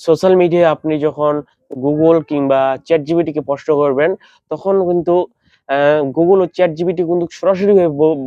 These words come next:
বলছে যে এই ভিডিওটি একটি ফেক, এআই দিয়ে ডিপ ফেক, আহ, ভাবে এই ভিডিওটি তৈরি করা হয়েছে,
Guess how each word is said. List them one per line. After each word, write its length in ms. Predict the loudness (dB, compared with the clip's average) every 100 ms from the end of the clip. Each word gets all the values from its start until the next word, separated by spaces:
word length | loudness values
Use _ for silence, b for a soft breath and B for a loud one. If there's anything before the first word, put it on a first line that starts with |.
| -2
বলছে 220 | -2 -4
যে 160 | -4 -4 -4 b b _ -2
এই 160 | -2 -2
ভিডিওটি 480 | -4 0 -2 0 -2
একটি 220 | -2 -8 -8
ফেক, 180 | -8 -8 _ _ _ _ _ _ _
এআই 280 | 0 4 2
দিয়ে 260 | 2 2 2 0 -6 -8
ডিপ 200 | -8 -8 _
ফেক, 220 | 0 0 0 _ _ _ _
আহ, 280 | -2 0 0 -4
ভাবে 260 | -2 0 0
এই 60 | 0
ভিডিওটি 280 | 0 -2 -4
তৈরি 160 | -4 -2
করা 180 | 0 2
হয়েছে, 180 | 2